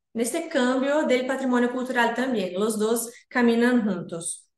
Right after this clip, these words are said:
Y entonces, como el número tres, vamos a hablar de inventario participativo, que es un concepto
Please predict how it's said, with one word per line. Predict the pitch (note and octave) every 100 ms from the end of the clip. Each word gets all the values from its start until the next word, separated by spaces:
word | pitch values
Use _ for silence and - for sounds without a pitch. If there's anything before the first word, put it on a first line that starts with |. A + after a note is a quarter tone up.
| _ _ _ _ _ _ _ _ _ _ _ _ _ -
Y | B3+
entonces, | C#4 C4+ C#4+ C#4 C#4+ C#4+ E4+ - - _ _ _ _ _ _ _
como | - A#3 A3+ A3
el | A3 A3
número | G#3+ G#3+ G#3+ A3+
tres, | C4+ B3 C4 E4+ - - _ _
vamos | G#3 A#3 A#3+ A#3
a | A#3+ A3+
hablar | G3+ G#3+ G#3 G#3 G#3+ - - _ _
de | G3 A3 G#3+ G#3+ G#3 G#3 G#3 G#3 - - _ _ _
inventario | - A3 G3+ G#3 C4+ C#4+
participativo, | C#4 G#3+ - A3 G3+ - G3 A3+ -
que | A#3+
es | G#3+
un | A3+
concepto | A3+ A3 G#3+ - G3+ G3+ - G3+ G3